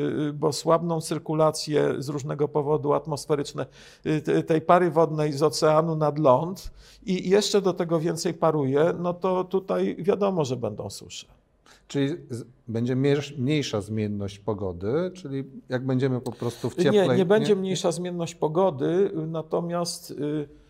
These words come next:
Speaker 1: y, ta zmienność pogody będzie inna.
Speaker 2: Mhm.
Speaker 1: Będzie inna, y, bo, bo znowu, y, fakt, że słabnie cyrkulacja,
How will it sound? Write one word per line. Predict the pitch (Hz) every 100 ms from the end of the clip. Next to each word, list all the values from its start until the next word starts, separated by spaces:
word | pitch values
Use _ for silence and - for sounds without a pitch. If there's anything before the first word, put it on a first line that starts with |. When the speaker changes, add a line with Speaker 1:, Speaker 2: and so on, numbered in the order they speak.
| _ _
Speaker 1:
y, | 147 151 - -
ta | 170
zmienność | 147 175 202 190
pogody | - 165 170 170
będzie | 160 165 156
inna. | - 170 139 113 92 90 - 107
Speaker 2:
Mhm. | 90 110 - - -
Speaker 1:
Będzie | 147 156 165
inna, | 170 165 120 101 62 - _ _ _ _ _ -
y, | 143 143 143 -
bo, | 139 143 151 151
bo | 147 139 151
znowu, | 156 170 170 151 165 165 160 - - - _ _ _ -
y, | - 147 - - - - - _ _ _ - - _ _ -
fakt, | - 190 226 180
że | 160
słabnie | - 165 170 190 170 147
cyrkulacja, | - 151 143 156 160 139 - 135 131 190